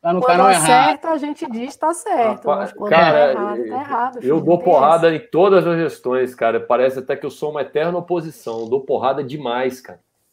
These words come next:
Speaker 3: Né?
Speaker 1: Não, eu
Speaker 3: E,
Speaker 1: não
Speaker 3: aliás,
Speaker 1: digo.
Speaker 3: aliás, é
Speaker 1: Então
Speaker 3: engraçado porque o torcedor fica pé da vida quando a gente dá porrada e o time tá ganhando, tá levantando o título igual o ano passado.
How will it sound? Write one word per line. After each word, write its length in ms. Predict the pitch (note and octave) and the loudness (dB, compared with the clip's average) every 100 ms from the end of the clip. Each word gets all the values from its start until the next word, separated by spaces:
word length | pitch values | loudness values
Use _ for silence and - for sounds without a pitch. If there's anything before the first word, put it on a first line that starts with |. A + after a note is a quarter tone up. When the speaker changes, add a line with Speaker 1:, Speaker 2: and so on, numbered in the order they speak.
| _ _ _ _ _ - | _ _ _ _ _ -8
Speaker 3:
Né? 160 | G#2 | 0
Speaker 1:
Não, 160 | E4+ D4+ | 4 4
eu 120 | F#3+ | 4
Speaker 3:
E, 40 | |
Speaker 1:
não 100 | G#3 | 4
Speaker 3:
aliás, 360 | - G#3 - F#3+ | 4 4 4 4
Speaker 1:
digo. 140 | - | 2
Speaker 3:
aliás, 460 | E3 E3+ F#3+ G#3 F3+ | 2 4 4 2 -2
é 20 | |
Speaker 1:
Então 140 | F#3+ F#3+ | -2 0
Speaker 3:
engraçado 580 | F3+ E3+ - F#3+ F#3+ | 2 0 0 0 2
porque 360 | F#3+ - F#3+ F3+ | 0 4 4 4
o 160 | D3+ C#3+ | 2 0
torcedor 480 | C#3 D#3 E3 D3+ D#3+ | -2 -4 -4 -4 -4
fica 180 | - F3 | -4 -4
pé 300 | - F#3 G3+ | 0 0 2
da 160 | G3 | 0
vida 260 | B2 D#3+ D#3 | -2 -4 -6
quando 220 | D#3+ D#3 | -6 -4
a 60 | C#3 | -4
gente 220 | D3 - | -6 -2
dá 120 | D3 | -2
porrada 360 | - C3+ C#3+ D3 | 2 2 2 -2
e 40 | |
o 40 | |
time 220 | - D#3+ D3 | -6 -10 -2
tá 180 | C#3 | 0
ganhando, 520 | C3+ C3+ B2 D3+ D3 B2+ | 4 4 2 0 -2 0
tá 100 | C3+ | 2
levantando 500 | C#3 C3+ B2+ D3 C#3 | 2 0 -2 -4 -4
o 60 | |
título 300 | - B2+ C3 | -10 -12 -6
igual 240 | B2 C3 C3+ | 2 2 2
o 40 | |
ano 140 | C3 | 0
passado. 580 | C3 A#2+ - B2+ D3 - | -2 -2 0 0 0 -2